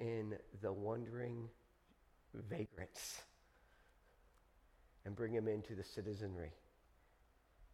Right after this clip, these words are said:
We have compassion on people. We welcome people. We welcome people who are not part of the citizenship yet. What is this world trying to do?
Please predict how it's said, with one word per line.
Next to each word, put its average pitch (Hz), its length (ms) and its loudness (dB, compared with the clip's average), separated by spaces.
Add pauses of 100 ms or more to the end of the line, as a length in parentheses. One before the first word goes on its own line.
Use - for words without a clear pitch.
(500)
We 113 120 4
have 131 140 2
compassion 143 460 2
on 127 140 0
people. 127 320 -2 (180)
We 139 160 2
welcome 127 380 2
people. 104 420 -6 (1900)
We 117 120 -8
welcome 123 400 4
people 110 420 0 (340)
who 143 280 4
are 123 340 4 (180)
not - 380 4
part 139 220 6
of 131 80 2
the 113 80 0
citizenship 104 720 -2 (160)
yet. 92 300 -4 (1600)
What 120 300 8
is 127 120 2
this 135 220 0
world 131 180 6
trying 131 300 0
to 123 80 0
do? 117 320 0